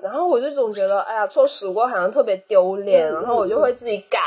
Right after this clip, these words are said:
Speaker 2: 嗯。
Speaker 1: 然后就感觉好像只错了几个这样，但实际上我还是不懂的。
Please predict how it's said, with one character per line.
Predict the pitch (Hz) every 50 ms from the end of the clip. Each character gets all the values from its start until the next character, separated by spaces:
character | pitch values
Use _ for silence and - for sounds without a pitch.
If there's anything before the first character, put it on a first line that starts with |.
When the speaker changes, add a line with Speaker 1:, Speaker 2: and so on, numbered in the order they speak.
| 120 110 127
Speaker 2:
嗯。 | 151
Speaker 1:
然 | 160 180
后 | 240 233
就 | 233 247 233
感 | 240 208 185
觉 | 185 185
好 | 208 220 175
像 | 180 196 247
只 | 254 226 190
错 | 170 - - 277 240 233
了 | 220 208 196 190 190
几 | 190 - 175 156
个 | 147 - - 220 233 220 202 190
这 | 185 202
样， | 208 202 185 160 - _ - - - -
但 | - 359 427
实 | 392 -
际 | 214 202 233
上 | 277 320 277 262 233
我 | 202
还 | 190 160 180
是 | 208 247
不 | 240 262
懂 | 277 269 - 220 190 160 151
的。 | 143 139 135 -